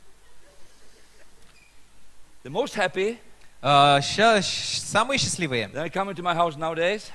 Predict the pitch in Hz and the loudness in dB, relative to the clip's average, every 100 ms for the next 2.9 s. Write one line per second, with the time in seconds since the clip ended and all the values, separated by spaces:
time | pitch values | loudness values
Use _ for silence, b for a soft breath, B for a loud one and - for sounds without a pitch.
0 | - 147 147 143 143 170 170 - 185 202 | -16 -4 2 2 2 0 -2 -6 -4 -4
1 | - 151 156 151 160 165 214 175 160 131 | -4 -6 -4 -4 -2 -2 -2 0 0 0
2 | 104 - - - - 127 156 160 101 | -2 -12 -20 -20 -16 -10 -4 -4 -4